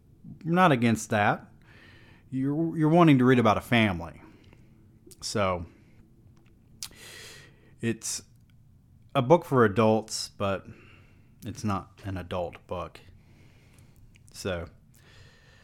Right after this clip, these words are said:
what did we get from this, this episode today?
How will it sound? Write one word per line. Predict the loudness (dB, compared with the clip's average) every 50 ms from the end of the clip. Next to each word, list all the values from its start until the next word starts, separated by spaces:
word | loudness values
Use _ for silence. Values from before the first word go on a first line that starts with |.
| -20 -20 -20 -20 -20 -20 -20 -20 -20 -20 -20 -20 -20 _ _ _ _ _ -20 -10 0
what | 4 6 8 8
did | 8 6
we | 4 2 2
get | 4 4 4 2 2
from | -2 -2 0 0
this, | 0 -2 -4 -6 -10 -12 -14 -20 -14 -8
this | -8 -6 -2 -2
episode | -2 -2 -2 -6 -10 -8 -8 -8 -8 -8
today? | -10 -10 -10 -10 -10 -10 -12